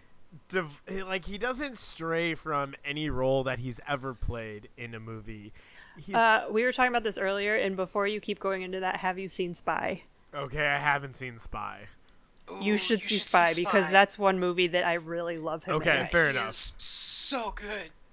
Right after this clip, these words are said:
Speaker 2: But, like, I definitely agree with where you're going with
Speaker 1: And,
Speaker 2: what
Speaker 1: like,
Speaker 2: you're saying,
Speaker 1: and
Speaker 2: so
Speaker 1: e-, and
Speaker 2: continue.
Speaker 1: even for the character that he's supposed to play, he's not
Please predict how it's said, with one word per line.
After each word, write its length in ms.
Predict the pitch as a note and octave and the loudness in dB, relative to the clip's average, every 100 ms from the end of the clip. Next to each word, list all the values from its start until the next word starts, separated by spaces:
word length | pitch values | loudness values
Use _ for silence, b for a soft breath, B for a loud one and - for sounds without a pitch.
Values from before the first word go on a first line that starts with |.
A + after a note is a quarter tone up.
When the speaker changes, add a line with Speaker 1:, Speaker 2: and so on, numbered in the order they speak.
| _ - _ - - - | _ -20 _ -14 -4 -2
Speaker 2:
But, 280 | A3 A#3+ F#2+ | 2 2 6
like, 160 | A3 A3 | 6 8
I 80 | |
definitely 320 | G#3+ G3+ G#3 F3+ | 6 4 0 -4
agree 160 | E3 | -4
with 120 | E3+ | -6
where 120 | F3 E3 | -8 -10
you're 100 | E3+ | -10
going 220 | E3 E3 | -12 -6
with 80 | C4+ | -2
Speaker 1:
And, 100 | C#4+ | -2
Speaker 2:
what 180 | C#4 | -2
Speaker 1:
like, 0 | |
Speaker 2:
you're 100 | - - | -4 -2
saying, 100 | C4 | -2
Speaker 1:
and 60 | - | -2
Speaker 2:
so 80 | |
Speaker 1:
e-, 40 | A3 | -4
and 100 | G3+ | 0
Speaker 2:
continue. 320 | C4 C4+ C4 | -2 -2 -4
Speaker 1:
even 100 | C#4 | -4
for 120 | A3 | -4
the 80 | B3+ | -4
character 440 | G#3 F#3 G#3+ A#3 A3 | -2 0 0 0 -2
that 200 | G#3 E3+ | -2 -2
he's 200 | D#3+ C#3+ | -4 -8
supposed 480 | - - B2 C#3+ - | -8 -10 -12 -10 -12
to 80 | |
play, 420 | G#3 A#3 A#3+ A#3+ A#3+ | -6 -4 -2 -4 -6
he's 260 | - B3 | -12 -8
not 260 | C4 C4+ | 2 2